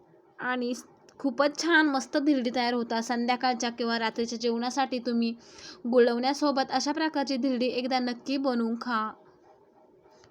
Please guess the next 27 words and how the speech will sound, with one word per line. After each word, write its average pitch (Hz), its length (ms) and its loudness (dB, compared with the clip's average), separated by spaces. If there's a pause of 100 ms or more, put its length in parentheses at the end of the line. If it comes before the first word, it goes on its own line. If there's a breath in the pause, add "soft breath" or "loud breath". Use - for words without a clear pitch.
(100)
खूपच 269 380 -4
चविष्ट 254 520 0
तयार 233 240 2
होतात. 214 420 0 (2000 loud breath)
चुलीवरची 247 680 2
भन्नाट 226 480 0
चवीची 233 440 0
लागतात. 214 360 -4 (100)
तर 240 100 -4
बघू 233 240 -2
शकता 233 320 -2
अशा 233 240 -2
प्रकारे 254 400 -2
मी 233 140 0
पीठ 247 340 -4
जे 269 80 0
आहे 240 140 -2
ते 233 40 -6
कालवून 226 420 -2
घेतलेलं 233 380 -4
आहे. 233 120 -4
अशा 233 240 -4
प्रकारचं 254 440 -4
पीठ 233 140 -2
आपल्याला 233 300 -2
हवं 226 300 -2
आहे. 196 100 -6